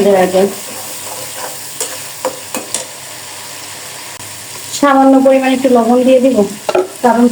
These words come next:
সয়া সসে লবণ আছে, তাছাড়া আমি আবার মুরগিটাও সিদ্ধ করছি এই দিয়ে আর কি, লবণ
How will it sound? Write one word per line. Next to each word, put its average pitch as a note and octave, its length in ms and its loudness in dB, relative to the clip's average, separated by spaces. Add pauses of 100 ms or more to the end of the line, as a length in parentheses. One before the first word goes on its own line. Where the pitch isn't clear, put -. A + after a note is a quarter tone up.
সয়া C4 320 4
সসে C#4+ 240 0 (100)
লবণ C4 240 4 (100)
আছে, D4+ 200 4 (1000)
তাছাড়া A3+ 420 4 (140)
আমি A#3+ 200 4
আবার A#3+ 220 6
মুরগিটাও C4 520 4
সিদ্ধ C4+ 200 4 (140)
করছি A3 240 2 (120)
এই A#3+ 120 6
দিয়ে A3 240 4
আর F#3 120 2
কি, F3 100 2 (2750)
লবণ A3+ 260 4